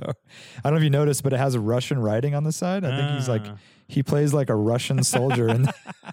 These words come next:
Speaker 2: <laughs> That's
Speaker 1: in the
Speaker 2: pretty
Speaker 1: Resistance.
Speaker 2: funny, dude.
Speaker 1: I
Speaker 2: Oh,
Speaker 1: know,
Speaker 2: man.
Speaker 1: dude. It
Speaker 2: I
Speaker 1: takes,
Speaker 2: talked to
Speaker 1: it
Speaker 2: him a
Speaker 1: takes all
Speaker 2: while.
Speaker 1: kind.
Speaker 2: Um,
Speaker 1: Yeah,
Speaker 2: yeah,
Speaker 1: he's a
Speaker 2: 'cause,
Speaker 1: nice guy.
Speaker 2: 'cause I always see him around. He has a Lexus L S with, like, factory B B Ss on 'em, on it, and I always, he'll, he'll always, like, honk at me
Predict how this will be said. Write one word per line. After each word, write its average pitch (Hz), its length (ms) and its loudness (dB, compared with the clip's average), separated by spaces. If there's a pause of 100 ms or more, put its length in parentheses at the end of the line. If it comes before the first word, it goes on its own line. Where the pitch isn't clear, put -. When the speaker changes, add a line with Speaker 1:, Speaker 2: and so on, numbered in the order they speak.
(220)
Speaker 2:
<laughs> - 20 -
That's 214 160 0
Speaker 1:
in 170 160 0
the - 80 -2
Speaker 2:
pretty 233 280 2
Speaker 1:
Resistance. 156 220 0
Speaker 2:
funny, 156 240 0
dude. 180 280 -4 (600)
Speaker 1:
I - 40 -4
Speaker 2:
Oh, 110 60 2
Speaker 1:
know, 110 60 0
Speaker 2:
man. 110 220 2
Speaker 1:
dude. 110 220 0
It 113 100 -12
Speaker 2:
I - 40 -4
Speaker 1:
takes, 165 120 2
Speaker 2:
talked 196 240 0
to 147 60 0
Speaker 1:
it - 40 4
Speaker 2:
him 180 40 2
a - 60 0
Speaker 1:
takes 139 200 2
all 165 120 2
Speaker 2:
while. 131 100 -2 (340)
Speaker 1:
kind. 156 60 -10
Speaker 2:
Um, 123 440 -6 (440)
Speaker 1:
Yeah, 143 140 0
Speaker 2:
yeah, 127 40 2
Speaker 1:
he's 131 120 2
a 131 40 2
Speaker 2:
'cause, 127 60 2
Speaker 1:
nice 110 140 0
guy. 107 180 0
Speaker 2:
'cause 165 160 -2
I 190 160 0
always 196 200 0
see 190 200 -2
him 185 120 0
around. 160 320 -2
He 165 100 -2
has 165 160 -2
a 160 40 -2
Lexus 143 500 -6
L 139 200 -2
S 139 260 -4
with, 143 80 -6
like, 127 240 -6
factory 127 480 -6
B 127 160 -6
B 123 140 -4
Ss 135 360 -8
on 160 200 -4
'em, 180 120 -6 (280)
on 165 180 -2
it, 190 220 -4
and 139 100 -8
I 135 140 -2
always, 135 400 -4
he'll, 143 280 -10
he'll 165 180 -4
always, 139 280 -2
like, 120 160 -6
honk 135 380 -8
at 123 180 -8
me 117 260 -10